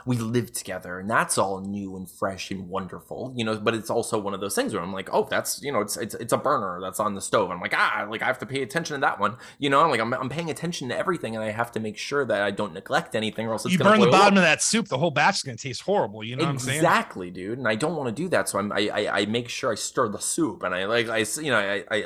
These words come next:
Speaker 1: I, I, I try my best to focus on everything, but I, I do have a lot of burners on. I've, I'm wearing a lot of hats right now, like, like, dude, like, right now, on, on every Sunday, I record, uh, Critically Stupid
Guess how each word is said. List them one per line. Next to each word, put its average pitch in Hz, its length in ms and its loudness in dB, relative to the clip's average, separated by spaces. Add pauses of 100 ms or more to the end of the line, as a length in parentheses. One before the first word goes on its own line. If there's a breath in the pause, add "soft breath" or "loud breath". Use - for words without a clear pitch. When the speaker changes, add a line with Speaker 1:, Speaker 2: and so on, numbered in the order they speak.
Speaker 1:
I, 113 80 -6 (340)
I, 113 100 -4 (180)
I 117 80 2
try 135 360 2
my 127 140 0
best 101 320 -2
to 101 100 -2
focus 104 320 -2
on 101 100 -2
everything, 101 480 -4 (240 loud breath)
but 202 320 4
I, 165 200 2
I - 20 2
do 170 140 0
have 196 100 4
a 156 40 0
lot 135 180 2
of 107 80 -8
burners 117 320 0
on. 92 240 -10
I've, 104 120 -2
I'm 120 220 0
wearing 139 220 2
a - 20 2
lot 104 160 2
of - 60 -8
hats 147 340 -4
right 98 140 0
now, 95 160 0
like, 95 180 -2 (240 loud breath)
like, 139 160 0 (160 loud breath)
dude, 180 180 0
like, 131 140 0
right 208 220 4
now, 95 400 -2 (1040 soft breath)
on, 127 220 0 (260)
on 143 200 2
every 170 220 2
Sunday, 98 520 0 (280)
I 127 60 4
record, 135 680 4
uh, 101 400 4
Critically 117 340 -2
Stupid - 500 -8